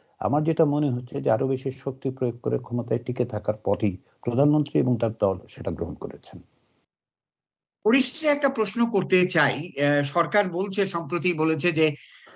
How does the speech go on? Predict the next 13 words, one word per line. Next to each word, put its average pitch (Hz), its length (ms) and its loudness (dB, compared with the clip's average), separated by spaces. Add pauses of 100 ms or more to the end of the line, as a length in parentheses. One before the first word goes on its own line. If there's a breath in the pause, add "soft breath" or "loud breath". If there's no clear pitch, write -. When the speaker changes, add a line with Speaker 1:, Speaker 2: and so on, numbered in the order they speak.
(140)
Speaker 2:
আহ, 147 280 2 (240)
যে 185 240 -4
সমস্ত 208 380 -6
ক্ষয়ক্ষতি 190 600 -2
হয়েছে, 151 520 0
জাতীয় 147 400 0
সম্পত্তির 139 640 -4
বিপুল 233 440 4
পরিমাণ 139 380 2
ক্ষয়ক্ষতি 131 480 -2
হয়েছে 127 420 -2
আমরা 127 200 0
জানি, 127 400 0